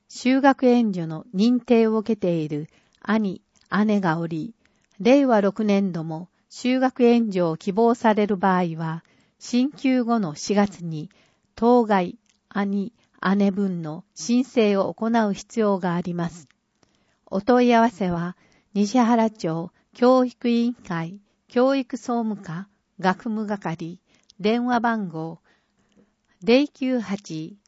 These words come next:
九四五の五零三九まで。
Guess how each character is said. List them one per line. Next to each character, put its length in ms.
九 280
四 360
五 240
の 220
五 300
零 220
三 360
九 340
ま 160
で。 240